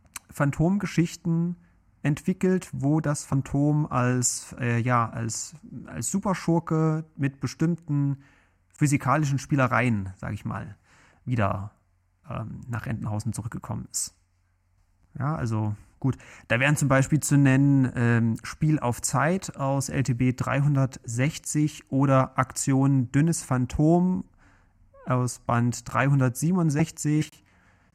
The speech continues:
Dann, äh, Geschichten wie Der Herr der Wolken in der Maus-Edition drei.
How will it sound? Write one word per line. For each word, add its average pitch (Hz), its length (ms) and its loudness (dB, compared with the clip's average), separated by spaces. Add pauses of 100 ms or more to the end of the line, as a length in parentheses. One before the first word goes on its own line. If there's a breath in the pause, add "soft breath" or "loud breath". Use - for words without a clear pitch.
(100)
Dann, 131 400 4 (160)
äh, 120 220 0
Geschichten 131 580 0
wie 127 100 -2
Der 135 140 2
Herr 123 380 2
der 113 240 -2
Wolken 139 760 2
in 117 500 0
der 113 120 0
Maus-Edition 120 800 0
drei. 120 400 2